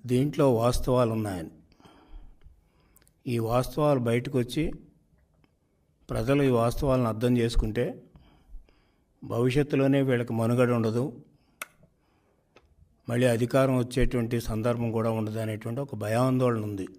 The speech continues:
వైసీపీ నాయకుల్లో కానీ, జగన్లో కానీ, జగన్ అనుచరుల్లో కానీ. ఆ విధంగా శ్వేతపత్రాన్ని కూడా వక్రీకరించి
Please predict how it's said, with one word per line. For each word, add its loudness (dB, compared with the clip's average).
వైసీపీ -8
నాయకుల్లో -8
కానీ, -6
జగన్లో -4
కానీ, -6
జగన్ 0
అనుచరుల్లో -2
కానీ. -10
ఆ -4
విధంగా 2
శ్వేతపత్రాన్ని 2
కూడా -2
వక్రీకరించి 0